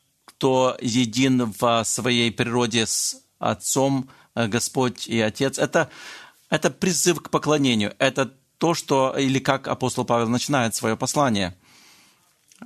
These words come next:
А, может быть, а, на первый взгляд кажется, что это не по порядку.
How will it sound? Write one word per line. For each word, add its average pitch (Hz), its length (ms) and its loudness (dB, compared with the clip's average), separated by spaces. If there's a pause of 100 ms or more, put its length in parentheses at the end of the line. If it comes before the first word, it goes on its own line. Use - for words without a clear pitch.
(320)
А, 110 200 0
может 127 260 0
быть, 131 300 -2
а, 120 420 2
на 123 200 0
первый 123 320 0
взгляд 131 480 -2
кажется, 117 440 -2
что 120 540 0
это 123 240 0
не 120 460 2
по 120 140 -2
порядку. 135 600 -2